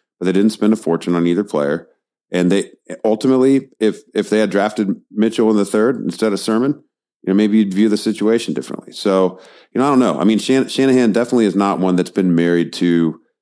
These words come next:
he's never been necessarily married to depth chart or draft capital before. But because of that, you, like, for,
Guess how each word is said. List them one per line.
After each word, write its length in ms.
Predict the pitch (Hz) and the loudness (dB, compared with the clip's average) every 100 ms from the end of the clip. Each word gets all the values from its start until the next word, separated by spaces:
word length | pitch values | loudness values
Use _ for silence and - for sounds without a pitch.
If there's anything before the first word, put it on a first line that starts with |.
| _ _ _ _ | _ _ _ _
he's 180 | - 113 | -2 2
never 200 | 139 135 | 2 4
been 280 | 110 104 101 | 4 2 2
necessarily 400 | 107 107 107 95 | -2 0 0 2
married 300 | 90 92 85 | 2 0 -2
to 80 | |
depth 280 | 78 87 - | -2 -4 -4
chart 280 | - 85 82 | -2 -2 0
or 140 | 85 85 | -2 -2
draft 320 | 82 80 - | -2 -2 -4
capital 340 | 80 76 80 | -6 -4 -4
before. 500 | 71 76 85 78 71 | -6 -4 -2 0 -2
But 200 | - 95 | -2 -2
because 400 | 78 - 117 113 | -2 -2 -2 0
of 120 | 92 | 0
that, 420 | 80 85 85 - - _ _ - | 0 0 0 -4 -20 _ _ -12
you, 180 | 92 - _ _ _ _ | -12 -12 _ _ _ _
like, 280 | 92 85 - _ _ _ | -6 -6 -12 _ _ _
for, 120 | - | -8